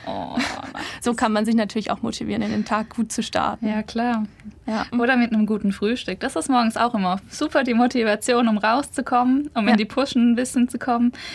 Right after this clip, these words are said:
Speaker 1: Ich hatte zum Beispiel, das beste Beispiel ist heute Morgen, ich habe mir so Pancakes gemacht und es war so, ähm, Kastanienmehl,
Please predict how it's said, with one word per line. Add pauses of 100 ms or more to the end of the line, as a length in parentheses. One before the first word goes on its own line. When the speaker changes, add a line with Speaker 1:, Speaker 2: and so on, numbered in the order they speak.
(100)
Speaker 1:
Ich
hatte
zum
Beispiel,
das
beste
Beispiel
ist
heute
Morgen,
ich
habe
mir
so (460)
Pancakes
gemacht
und
es
war
so,
ähm, (540)
Kastanienmehl,